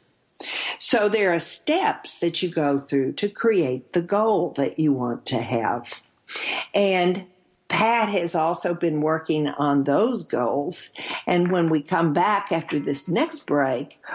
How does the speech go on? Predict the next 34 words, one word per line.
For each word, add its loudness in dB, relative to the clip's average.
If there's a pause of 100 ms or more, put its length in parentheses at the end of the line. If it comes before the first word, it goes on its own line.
(300)
she 4
will 4
share 2
those 0
goals -2
with -2
us. -2 (580)
And 4
we'll 4
talk 0
a -2
little 0
bit -2
about -2
how -2
to -4
form 0
your 0
goals. -2 (460)
And 2
then 4
she'll 0
share 0
with -4
us. 0
So 2 (880)
as 0
we, 2
uh, 0 (360)
move 4
into 2
our 2 (300)
next 0 (120)
segment, 0